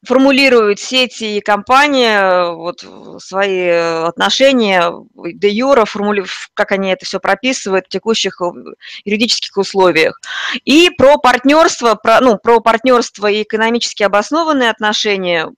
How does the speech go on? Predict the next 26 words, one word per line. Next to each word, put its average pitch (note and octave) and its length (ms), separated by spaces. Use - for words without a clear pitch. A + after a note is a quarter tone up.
сделала F3 460
бы E3+ 720
разговор F3 540
и E3+ 40
подкаст. F3+ 500
Ну, E4 120
плюс C4+ 240
какие-то, A3+ 720
может G#3+ 200
быть, - 140
три-четыре G#3 800
подкаста G#3 420
про G#3 160
переговоры. F3+ 640
То - 100
есть, - 280
э, - 200
какие-то - 360
бы - 100
аспекты, - 460
которые E3 420
вот D#3 140
сложные F3+ 400
возникают, G#3 500
можно G#3 280
будет F#3+ 380